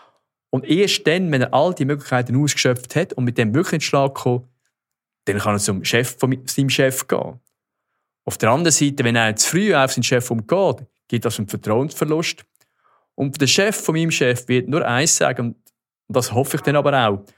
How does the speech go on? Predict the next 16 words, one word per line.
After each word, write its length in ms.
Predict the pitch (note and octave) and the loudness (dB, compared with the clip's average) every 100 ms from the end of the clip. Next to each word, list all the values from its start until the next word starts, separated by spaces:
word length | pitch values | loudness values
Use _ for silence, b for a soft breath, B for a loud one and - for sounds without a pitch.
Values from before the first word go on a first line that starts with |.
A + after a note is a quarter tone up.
| b - | b -4
dass 140 | A2 | 0
er 40 | |
mich 180 | G#2+ G#2 | 0 0
zurückschickt 560 | - B2+ - - C#3 - | 0 -2 -2 -2 -2 -4
und 100 | A2 | -2
mir 140 | A2+ | 0
noch 100 | A2 | 2
eins 240 | G#2+ G#2 - | 2 2 0
sagt, 220 | G#2 G2+ | 0 -2
was 140 | F#2+ | -6
ich 40 | - | -4
zu 140 | - | -4
tun 200 | - C3+ | -2 -2
habe, 200 | D3 B2 | -2 -4
und 120 | F#2+ | -6
zwar 380 | - G#2+ G2+ - | -2 0 0 -4